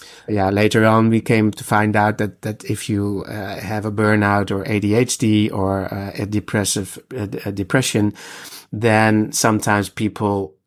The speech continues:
don't, don't want, or, uh, it, it is interfering their momentum to have a s-, a third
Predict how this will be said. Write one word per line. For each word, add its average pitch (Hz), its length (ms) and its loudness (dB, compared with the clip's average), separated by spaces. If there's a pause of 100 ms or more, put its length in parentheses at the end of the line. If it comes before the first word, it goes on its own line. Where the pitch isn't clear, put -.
(120)
don't, 104 760 -2 (420)
don't 113 280 0
want, 110 340 2
or, 101 240 -2 (120)
uh, 98 160 -10
it, 113 180 -8
it - 220 -8
is 107 280 -6
interfering 131 800 2
their 113 200 4
momentum 113 580 2 (380)
to 110 140 0
have 104 240 0
a - 20 -2
s-, - 160 -4
a 117 160 -6
third 110 360 0